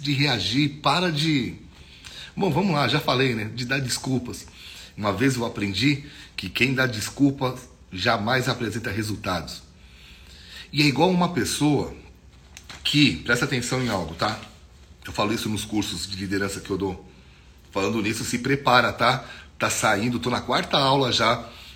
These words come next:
do curso Mente Blindada. Eu vou ter o livro Mente Blindada, tá? E eu tenho o curso também. E o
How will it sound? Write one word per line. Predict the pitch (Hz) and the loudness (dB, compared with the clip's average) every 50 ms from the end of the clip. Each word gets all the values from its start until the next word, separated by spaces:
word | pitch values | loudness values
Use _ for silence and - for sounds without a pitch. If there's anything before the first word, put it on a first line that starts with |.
| - | -14
do | - 92 104 113 104 | -6 -4 -2 -2 -2
curso | - - 120 131 131 - - - 110 | -2 0 2 2 2 2 0 -2 0
Mente | 107 107 123 143 147 147 - - | 0 2 2 2 2 2 0 0
Blindada. | 127 123 135 147 131 101 90 104 107 101 98 82 82 82 - - - - - - | 0 0 0 0 0 2 4 4 4 4 4 0 -4 -8 -10 -14 -18 -20 -20 -4
Eu | - 101 95 | -2 -2 0
vou | 101 - | 0 0
ter | - - 127 | 2 6 6
o | 143 147 | 6 6
livro | 131 123 156 180 175 156 147 | 6 6 4 4 4 4 2
Mente | 123 117 113 - - | 2 0 -2 -4 -4
Blindada, | 87 92 117 160 131 101 107 120 127 160 202 - - - - - - | -4 -4 -2 -2 0 0 0 0 0 -4 -6 -10 -14 -20 -20 -16 -6
tá? | - 92 107 120 - - - | -4 -2 -2 -4 -4 -8 -10
E | |
eu | 101 - | -8 -4
tenho | - 113 131 | 0 0 0
o | 139 | 0
curso | 135 - - 160 170 175 160 - - - | 0 0 2 4 4 4 4 2 -2 -2
também. | - 110 104 98 95 90 80 - - - - - | -4 -2 -2 -2 -2 -4 -6 -8 -12 -16 -14 -10
E | - 120 131 | -2 0 0
o | 123 | 0